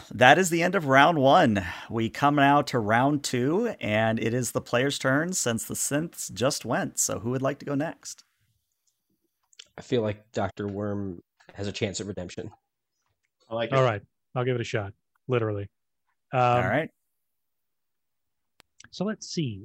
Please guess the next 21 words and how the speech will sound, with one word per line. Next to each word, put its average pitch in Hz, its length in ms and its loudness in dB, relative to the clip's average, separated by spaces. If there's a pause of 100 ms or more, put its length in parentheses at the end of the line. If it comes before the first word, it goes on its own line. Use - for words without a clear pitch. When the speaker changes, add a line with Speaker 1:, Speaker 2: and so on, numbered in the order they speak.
(120)
Speaker 4:
Um, 147 480 -2 (1200)
so 170 180 -2
I 233 140 0
just, - 460 -6 (100)
um, 139 440 0 (640)
using 190 380 -2
my 135 120 2
pipe 135 280 0
gun 139 220 -2
the 120 80 -4
last 117 360 -4
round, 139 300 -2 (320)
I 139 40 -4
just 135 220 -2
shot 151 200 0
Speaker 1:
Mm-hmm. - 60 -10
Speaker 4:
the 117 80 -2
once, 127 400 -2
so - 140 -6
technically 139 420 -6
that's, 113 220 -6